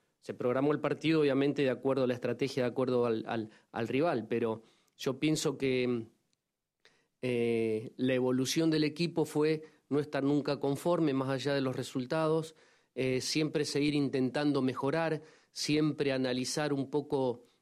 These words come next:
eh, lo que nos falta para poder trabajarlo durante la semana, eh, siempre insistir sobre un estilo de juego, siempre insistir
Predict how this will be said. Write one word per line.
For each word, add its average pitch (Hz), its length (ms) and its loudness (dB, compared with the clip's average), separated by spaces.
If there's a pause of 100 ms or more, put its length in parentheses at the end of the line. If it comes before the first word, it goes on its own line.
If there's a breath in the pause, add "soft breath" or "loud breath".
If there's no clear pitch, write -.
(160)
eh, 120 640 2
lo 135 200 0
que 135 120 -2
nos 131 160 0
falta 151 440 -4
para 123 240 -4
poder 135 280 0
trabajarlo 131 580 -2
durante 120 400 -2
la 110 100 -4
semana, 143 600 -2 (400 loud breath)
eh, 117 600 0 (360 soft breath)
siempre 151 480 -2
insistir 139 480 -2
sobre 135 260 0
un 139 140 2
estilo 131 360 0
de 120 80 2
juego, 151 600 2 (280 loud breath)
siempre 160 440 0
insistir 156 680 -2